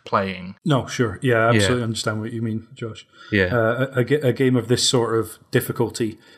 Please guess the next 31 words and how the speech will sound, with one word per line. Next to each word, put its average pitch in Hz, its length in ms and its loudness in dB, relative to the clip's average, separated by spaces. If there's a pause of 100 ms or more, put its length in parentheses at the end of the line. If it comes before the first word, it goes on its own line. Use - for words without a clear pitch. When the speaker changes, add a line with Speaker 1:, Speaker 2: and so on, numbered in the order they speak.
(160)
Speaker 2:
uh, 117 300 2
and, 110 460 -2 (380)
and 127 200 2
that 139 120 2
will, 127 440 2
you 139 120 2
know, 113 100 2
pu-, - 320 -8
punish 131 320 -2
you 120 100 2
in 113 120 -2
the, 131 80 -4
in 123 180 0
the 113 80 -2
way 117 140 0
that 117 160 -12
this 123 240 -4
will, 113 260 -6 (280)
and 117 120 -2
that 104 100 -4
takes 123 220 0
Speaker 1:
Yeah. 127 40 -2
Speaker 2:
a - 20 -2
bit 120 100 2
of 110 80 -8
getting 117 260 0
used 139 240 0
to 123 80 2
in 110 100 -2
that 107 120 -4
respect, - 460 -6